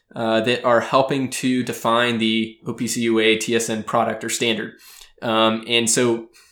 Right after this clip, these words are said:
you could reasonably draw the conclusion that all of these companies are planning to implement O P C U A T S N into their products,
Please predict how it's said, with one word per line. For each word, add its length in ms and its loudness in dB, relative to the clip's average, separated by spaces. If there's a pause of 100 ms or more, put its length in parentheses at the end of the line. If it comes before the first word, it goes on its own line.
(160)
you 140 4
could 160 -2
reasonably 720 2
draw 200 2
the 80 -4
conclusion 500 -2
that 120 0
all 220 4
of 80 -6
these 140 -4
companies 460 -6
are 160 -4
planning 380 -4
to 160 -8
implement 440 -4
O 100 -4
P 120 -4
C 160 -4
U 180 0
A 100 0
T 180 -4
S 160 -2
N 260 -2 (240)
into 220 -2
their 160 -2
products, 580 4